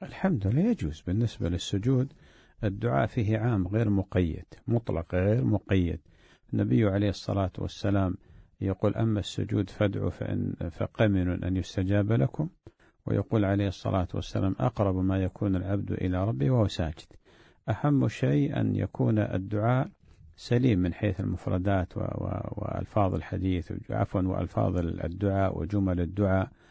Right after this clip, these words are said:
مثلا يسأل الله من خيري الدنيا والآخرة، هذا مشروع ولله الحمد.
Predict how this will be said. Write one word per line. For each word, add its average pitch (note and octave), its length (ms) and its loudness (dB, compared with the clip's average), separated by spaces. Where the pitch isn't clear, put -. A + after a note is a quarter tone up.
مثلا G#2 460 2
يسأل G#2+ 320 0
الله A#2 220 2
من A#2 160 0
خيري A2 380 2
الدنيا A#2 380 2
والآخرة، A2 640 -2
هذا A3 220 2
مشروع A2 440 2
ولله F2+ 400 0
الحمد. - 420 -8